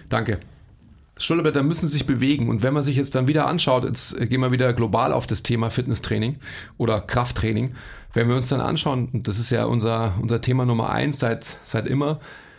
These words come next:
wenn's dann so ist, dass wir uns anschauen, wie eben, ich sag mal, neunundneunzig Komma neun Prozent der Übungen im Gym ausgeführt werden, dann sind die halt ausgeführt in einer militärischen, in einer extrem aufrechten, in einer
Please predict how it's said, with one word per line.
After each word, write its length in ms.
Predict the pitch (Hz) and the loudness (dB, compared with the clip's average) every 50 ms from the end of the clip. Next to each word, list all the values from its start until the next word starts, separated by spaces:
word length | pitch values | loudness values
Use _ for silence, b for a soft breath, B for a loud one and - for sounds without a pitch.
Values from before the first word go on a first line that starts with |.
| B B B B | B B B B
wenn's 300 | - - 110 123 120 123 | -6 -2 -2 0 0 0
dann 120 | 131 127 117 | 0 0 0
so 160 | 120 143 143 | 2 2 0
ist, 120 | 135 - | 0 0
dass 140 | 127 123 117 | -2 -2 0
wir 100 | 123 120 | 0 0
uns 160 | 120 117 - | 0 0 0
anschauen, 460 | - 120 135 139 - 127 123 120 107 117 | -2 -2 -2 0 0 2 2 2 2 0
wie 340 | 131 143 165 165 143 - | 0 0 2 0 0 0
eben, 520 | 117 123 131 127 123 123 127 123 120 113 98 - - - - - - - | 0 0 0 0 2 2 2 2 2 0 0 -4 -10 -20 -20 -20 -16 -10
ich 100 | - - | -4 -2
sag 160 | 127 117 - | -2 0 0
mal, 140 | 123 120 120 | 0 2 2
neunundneunzig 640 | 120 127 131 143 147 143 139 135 123 - 127 123 | 2 2 2 2 2 0 0 0 0 0 -2 -2
Komma 200 | - 131 123 117 | 0 0 0 2
neun 220 | 113 117 127 135 135 | 2 2 0 0 0
Prozent 400 | - 135 127 - 131 127 123 123 | 0 -2 0 0 0 0 0 0
der 80 | 120 | 0
Übungen 400 | - - 143 135 131 131 131 123 | 0 0 0 0 0 0 0 0
im 140 | 123 127 120 | 0 2 2
Gym 200 | 120 131 127 127 | 2 2 2 2
ausgeführt 520 | 117 123 151 - - 151 - 123 113 98 98 | 0 0 -2 -2 -4 -2 0 0 0 0 0
werden, 280 | 107 107 110 113 110 | 0 0 0 0 0
dann 140 | 101 113 104 | 0 0 0
sind 220 | 104 143 175 175 190 | 0 0 -2 0 0
die 100 | 165 127 | 2 2
halt 180 | 135 123 123 | 2 2 0
ausgeführt 560 | - 117 120 120 - 123 - - 131 123 123 120 | 0 0 0 0 -2 -4 -2 0 0 0 2 0
in 120 | 117 113 | 0 0
einer 360 | 117 117 117 117 117 117 - B B B B B B B B | 0 0 0 0 0 0 -2 B B B B B B B B
militärischen, 760 | - 123 123 131 123 - 127 127 131 120 131 120 - 123 120 | 0 2 2 2 2 2 2 2 2 2 2 0 2 0 2
in 120 | 117 117 120 | 2 2 0
einer 240 | 123 117 117 120 120 | 0 0 0 0 0
extrem 380 | 120 - - - 127 123 123 | -2 -2 -2 0 0 2 2
aufrechten, 540 | - 117 120 120 - 123 120 - - 123 123 | 2 2 0 2 0 0 0 0 -2 -2 0
in 120 | - 117 | 0 0
einer 360 | 113 - 117 117 117 117 110 | 0 2 2 2 2 0 -2